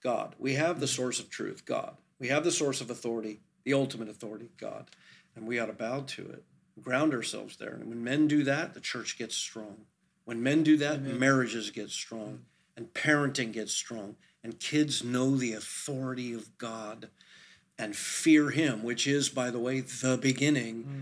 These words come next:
Speaker 2: Mm.
Speaker 1: of wisdom, Solomon said. So, yeah.
Speaker 2: Yeah,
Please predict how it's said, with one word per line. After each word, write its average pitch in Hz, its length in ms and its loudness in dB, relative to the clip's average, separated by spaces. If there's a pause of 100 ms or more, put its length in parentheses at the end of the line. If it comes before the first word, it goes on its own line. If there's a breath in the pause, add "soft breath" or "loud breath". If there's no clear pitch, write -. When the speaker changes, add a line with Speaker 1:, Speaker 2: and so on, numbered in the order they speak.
(140)
Speaker 2:
Mm. 135 40 -8
Speaker 1:
of 113 200 -6
wisdom, 135 540 2 (480 soft breath)
Solomon - 500 -10
said. - 300 -8 (100)
So, - 240 -18 (840)
yeah. - 80 -18 (880 loud breath)
Speaker 2:
Yeah, 131 240 -2